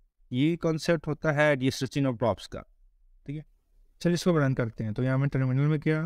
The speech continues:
टर्मिनल में किया, उसके बाद मैं इसको रन करने के लिए npm start queries किया। अब यहाँ पे देखोगे कि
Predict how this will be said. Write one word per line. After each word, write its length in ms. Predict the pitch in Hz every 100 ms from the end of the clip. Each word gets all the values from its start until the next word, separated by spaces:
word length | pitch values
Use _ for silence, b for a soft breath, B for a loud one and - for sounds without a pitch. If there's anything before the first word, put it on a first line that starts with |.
| 160 123
टर्मिनल 320 | 127 131 135
में 140 | 139 135
किया, 320 | 143 156 175 - _ _ _ _ _ _ _ _ -
उसके 260 | 135 - 131
बाद 240 | 139 135 143
मैं 420 | 139 139 143 147 -
इसको 180 | - 135
रन 160 | 135
करने 180 | 135 139
के 60 | 135
लिए 80 |
npm 280 | 127 143 139
start 260 | - 131 -
queries 220 | 143 135
किया। 280 | - 147 202 - _ _ _ _ _ _ _ _ _ - _ _ _ _ _
अब 220 | 160 165
यहाँ 120 | 175
पे 120 | 175 156
देखोगे 540 | 143 165 147 117 143 - _ _ _ _ _ _ _ _ -
कि 200 | 139